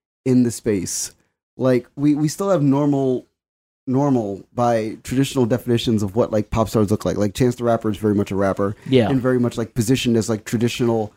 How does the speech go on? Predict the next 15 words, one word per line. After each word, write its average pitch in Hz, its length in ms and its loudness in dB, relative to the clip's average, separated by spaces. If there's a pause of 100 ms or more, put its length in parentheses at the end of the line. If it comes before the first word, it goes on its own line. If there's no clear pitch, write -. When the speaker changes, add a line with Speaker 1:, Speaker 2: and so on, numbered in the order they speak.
(180)
Speaker 1:
pop 127 300 0
rapper 117 320 0
in 117 60 2
the 113 60 0
same 120 440 0
vein 117 260 2
as, 110 140 -2
like, 107 260 -2
L 127 100 0
L 113 60 0
Cool 113 200 -2
J. 101 220 -4 (540)
Um, 139 460 0 (720)
Robert 196 260 -2
Glasper 175 640 -2